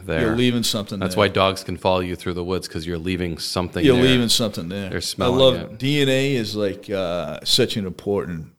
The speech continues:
Speaker 1: Mm.
Speaker 2: investigation tool.
Speaker 1: Yeah.
Speaker 2: F-, forget fingerprints.
Speaker 1: Uh, <laughs>
Speaker 2: I mean, I, I, I just don't even know why we do it.
Speaker 1: Uh,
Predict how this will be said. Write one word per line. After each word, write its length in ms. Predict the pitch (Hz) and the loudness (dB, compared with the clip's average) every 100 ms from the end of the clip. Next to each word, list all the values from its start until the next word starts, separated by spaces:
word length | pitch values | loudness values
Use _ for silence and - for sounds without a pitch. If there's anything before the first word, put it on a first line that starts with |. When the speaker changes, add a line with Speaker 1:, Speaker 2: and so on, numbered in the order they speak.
| _ | _
Speaker 1:
Mm. 180 | 98 95 | 2 6
Speaker 2:
investigation 580 | 95 92 90 95 92 - | 8 6 4 0 -4 -8
tool. 400 | - 85 82 78 _ | -8 -6 -6 -8 _
Speaker 1:
Yeah. 300 | 98 98 90 82 - _ _ | -2 2 2 0 -10 _ _
Speaker 2:
F-, 180 | 135 135 | 2 2
forget 340 | - 120 143 147 | 2 2 2 2
fingerprints. 720 | 107 107 101 - 80 76 - _ _ | 0 -4 -4 -8 -14 -10 -12 _ _
Speaker 1:
Uh, 140 | - 87 | -6 -4
<laughs> 480 | - 571 1077 - - | 0 2 2 -2 0
Speaker 2:
I 140 | 165 143 | 2 4
mean, 160 | 139 | 4
I, 160 | 139 147 | 6 6
I, 380 | 127 147 160 143 | 6 4 6 6
I 60 | |
just 220 | 147 165 180 | 4 4 4
don't 160 | 151 | 4
even 120 | 156 135 | 4 2
know 80 | 127 | 2
why 180 | 131 | 2
we 120 | 131 113 | 2 0
do 360 | - 113 127 | -4 -2 -2
it. 100 | 113 | 0
Speaker 1:
Uh, 240 | 147 139 | 6 6